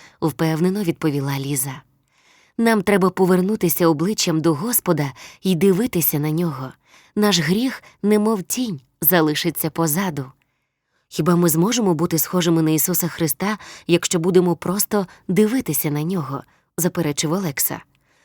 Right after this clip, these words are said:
"Бог дав своїм дітям дивовижну здатність, поглядаючи на Ісуса і пізнаючи Його, перетворюватися і ставати схожими на Христа.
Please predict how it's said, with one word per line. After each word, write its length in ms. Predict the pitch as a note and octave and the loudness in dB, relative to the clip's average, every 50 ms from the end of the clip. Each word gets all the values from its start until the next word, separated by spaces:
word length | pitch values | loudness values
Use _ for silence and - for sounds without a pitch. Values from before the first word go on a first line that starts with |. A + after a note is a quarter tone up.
| _ _ _ _ - | _ _ _ _ -4
"Бог 320 | G3 G3 C4 C#4+ A#3 G3 | 0 2 2 2 0 -2
дав 260 | D#3+ D#3 G#3+ A3+ G#3 | -2 -2 -2 -2 0
своїм 460 | F3+ - - F3 F#3+ F#3+ F#3 F#3+ F3+ | -2 -2 0 2 2 4 4 4 2
дітям 440 | E3 F3+ A3+ B3+ - - F3+ D#3+ D3 - - - - - | 2 0 -4 -4 -2 0 0 0 -2 -4 -8 -20 -12 -8
дивовижну 720 | G3+ F3+ A3+ G#3+ F#3+ G3+ G3+ F3+ F3 G3 F#3 E3 E3 D#3+ | -2 0 0 4 6 6 6 6 4 0 0 0 0 0
здатність, 640 | D3+ C#3 C#3 E3 E3 D3+ - D3+ C#3 C3 - - - _ _ _ - _ _ _ | 0 0 -2 -4 -4 -4 -6 -8 -8 -8 -8 -12 -14 _ _ _ -20 _ _ _
поглядаючи 760 | - G3+ F#3 D#3+ F3+ F3 E3+ D#3 F3 G3 G3+ F#3 E3+ - F3 | 2 2 4 6 6 4 4 4 2 0 0 0 0 0 0
на 100 | D#3+ D#3+ | 2 2
Ісуса 540 | D#3+ D#3+ D#3 - - - G#3+ G3+ - - F3 | 2 2 0 0 0 -2 0 0 0 2 2
і 80 | D#3+ D3+ | 2 2
пізнаючи 640 | - E3 E3 D3 E3 E3 D#3+ D#3+ D#3+ - - - A3 | 2 0 2 2 4 4 4 4 2 2 0 0 0
Його, 420 | G3+ D#3+ E3 D3 - D3+ C#3+ C3 C3 - - - - _ _ | 0 0 0 -2 0 -4 -6 -6 -8 -14 -20 -20 -20 _ _
перетворюватися 1000 | - G#3 G3 G3 F#3 - F3 D#3+ G#3+ A#3+ A3 F3 D3+ D#3+ - - D#3+ D3 - - | 0 2 2 2 2 0 0 0 0 0 0 2 0 0 0 -2 -2 0 2 4
і 100 | E3+ D#3+ | 4 4
ставати 600 | D3+ - - F3 D#3+ D#3 G#3 G#3+ - A3 G#3 F#3+ - - - - - | 4 2 0 -2 -2 0 -2 -2 0 0 0 0 -2 -6 -20 -16 -8
схожими 640 | - - - - - G3+ G#3+ F#3 E3+ F3+ E3+ E3 | -6 -6 -6 -2 0 0 0 2 2 2 2 2
на 120 | D#3 D3+ D3 | 2 0 -2
Христа. 560 | - - D#3 C#3 - - - D3 C3 - | -4 -8 -6 -6 -6 -6 -6 -6 -8 -8